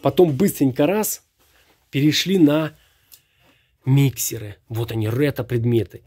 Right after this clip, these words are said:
Или конкретно вы скажите, не эти, молодой человек, ретро-предметы. Мне нужны статуэтки, открытки. Вот, к примеру, поняли?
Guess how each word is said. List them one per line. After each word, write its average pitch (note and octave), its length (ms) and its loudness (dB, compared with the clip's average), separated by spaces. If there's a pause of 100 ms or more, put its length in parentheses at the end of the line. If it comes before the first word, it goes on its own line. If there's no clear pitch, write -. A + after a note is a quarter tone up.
Или A#3+ 340 2
конкретно A3 1000 0
вы D3 200 0
скажите, F#3+ 560 -2
не G3+ 220 4
эти, A3 600 -2
молодой F3 480 2
человек, E3 600 0
ретро-предметы. E3+ 920 0
Мне F#3+ 300 2
нужны C#3+ 340 2
статуэтки, E3+ 1080 -2 (300)
открытки. F#3 1200 -2 (200)
Вот, G3+ 280 4
к - 80 -20
примеру, D3+ 480 2
поняли? D3+ 500 0